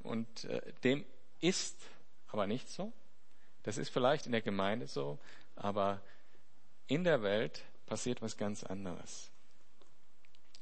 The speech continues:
Denn wenn, was die Welt nicht will, ist den allerersten Satz davon anzuerkennen,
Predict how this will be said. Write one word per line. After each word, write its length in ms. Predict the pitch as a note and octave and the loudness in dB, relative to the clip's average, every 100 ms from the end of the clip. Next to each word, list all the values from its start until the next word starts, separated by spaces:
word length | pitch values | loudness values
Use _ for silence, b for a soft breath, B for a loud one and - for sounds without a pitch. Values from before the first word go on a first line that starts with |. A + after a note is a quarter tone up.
| - | -2
Denn 300 | - A2+ B2 | 2 4 8
wenn, 320 | C#3 E3 E3 b b b b b b | 8 8 2 b b b b b b
was 200 | A#2+ B2 | 4 6
die 120 | A#2 | 8
Welt 300 | B2 D#3 E3 | 10 10 8
nicht 400 | D3 F#3+ - - | 2 4 4 4
will, 280 | F#3 D3 F#2+ - - - - - - - - - - | 6 6 2 -4 -4 -4 -4 -4 -4 -4 -4 -4 0
ist 420 | B2 C#3+ - - - - - - - | 2 2 0 -4 -6 -6 -6 -6 0
den 120 | A#2 | 0
allerersten 600 | - A#2 A#2 A#2+ A#2 - G#2+ | 4 4 4 2 -2 -4 0
Satz 320 | G#2 - - | 0 0 -2
davon 400 | - - F#2 - - - - - - - - - - - - - - - - - - - - | -2 -2 -4 -4 -4 -4 -4 -4 -4 -4 -4 -4 -4 -4 -4 -4 -4 -4 -4 -4 -6 -6 -4
anzuerkennen, 1000 | A#2+ D3 D3+ D3 A#2+ - B2 A2+ A2+ A2+ | 0 0 0 2 0 2 0 0 0 -2